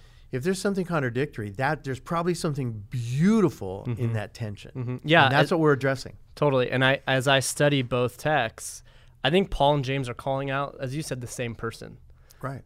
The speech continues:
Speaker 2: Um, they're calling out the person who believes that just because they're Jewish, they're saved. And Paul says it, "No, you have to have faith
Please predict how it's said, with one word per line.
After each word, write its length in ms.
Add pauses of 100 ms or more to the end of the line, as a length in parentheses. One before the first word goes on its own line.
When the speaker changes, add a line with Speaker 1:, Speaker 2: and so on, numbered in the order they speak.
(140)
Speaker 2:
Um, 260
they're 160
calling 320
out 160
the 60
person 420
who 220
believes 560
that 440
just 220
because 240
they're 80
Jewish, 520
they're 120
saved. 540 (100)
And 320 (300)
Paul 240
says 340
it, 180
"No, 140
you 200
have 220
to 80
have 180
faith 760